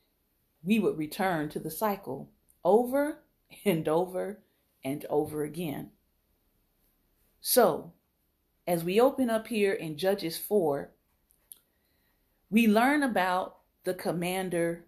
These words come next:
of the Canaanite army led by King Jabin, and his name was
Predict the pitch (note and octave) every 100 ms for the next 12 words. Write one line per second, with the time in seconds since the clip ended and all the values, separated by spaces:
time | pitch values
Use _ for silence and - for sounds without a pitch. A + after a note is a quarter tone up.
0 | _ _ - D#3 D#3+ - G#3+ B3 A#3 G#3
1 | G#3 - D#3 D3 D3 D3+ D3 - _ _
2 | _ D#3 F#3 G#3+ A3 A3 G3 G3 A3 F#3+
3 | G3 D3+ E3+ E3+ E3 C#3 C#3+ _ _ _
4 | - F3+ F#3+ F#3 E3+ E3 E3 D#3+ D#3 D3
5 | D3+ D3+